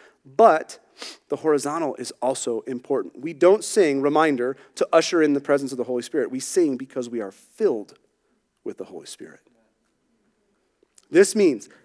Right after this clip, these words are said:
that context, uh, continually, perpetually filled with the Holy Spirit, a cup overflowing. And because our hearts are overflowing with the Spirit, the outpouring and the outworking of that filling is a song together,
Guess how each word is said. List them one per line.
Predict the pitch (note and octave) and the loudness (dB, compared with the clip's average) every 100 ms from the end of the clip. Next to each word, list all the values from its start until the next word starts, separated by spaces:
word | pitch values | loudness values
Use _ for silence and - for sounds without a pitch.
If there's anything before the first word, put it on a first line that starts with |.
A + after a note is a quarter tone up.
| _ | _
that | - D#3+ - - | 4 4 2 -6
context, | F#3+ E3 - B3 - - - - | -4 -4 2 2 2 -6 -12 -2
uh, | E3+ | 0
continually, | C#3+ - F3 - B3 B3+ F#3 C3 A2+ - _ | 0 -2 -4 0 2 4 4 0 -4 -10 _
perpetually | - F#3+ - B3 B3+ A3 E3 D3 | -2 0 0 -2 0 0 0 0
filled | - A#3+ F3 C#3+ | 0 4 4 2
with | E3 F3 | -2 -2
the | F#3+ | 0
Holy | F3+ F3+ | 2 0
Spirit, | - C4 F3+ - - - - | -2 0 0 0 -10 -20 -2
a | F#3+ | -2
cup | - - A#3 - | 0 2 2 4
overflowing. | G#3+ G#3 F#3+ - G3+ G#3 A#3+ A#3 C3 - - | 4 4 0 -2 0 6 6 6 2 -6 -8
And | F#3+ | -6
because | G3 - A#3 C4 | -6 4 6 6
our | - G#3 | 8 6
hearts | G3 G#3+ G#3+ - F#3+ | 6 6 6 4 4
are | F3+ - - | 4 2 2
overflowing | G#3+ C4 B3+ - A3+ A#3 C4+ C#4 A#3+ | 4 4 -2 -2 6 8 10 8 2
with | G#3 - | 0 0
the | |
Spirit, | G3 - A#3 A3 D3 - - - | -4 -4 0 2 2 0 -16 -12
the | F#3+ - | -12 2
outpouring | F3+ A3+ - - B3 A#3+ | 4 4 2 0 2 4
and | G#3 | 4
the | F3+ | 4
outworking | D#3 G#3 G#3+ G3+ G#3 G#3+ | 6 4 6 4 4 2
of | F3 | 4
that | F3 | 4
filling | - - G3 A#3 B3 - - - | 2 4 4 4 -2 -8 -12 -2
is | D#3+ C#3+ - - | 0 0 -8 -10
a | |
song | B2+ - C#3+ A2+ - _ _ _ _ _ _ _ _ _ _ _ - | -8 -6 -6 -6 -10 _ _ _ _ _ _ _ _ _ _ _ -6
together, | - C3+ D#3+ D#3 - | -6 2 2 2 -2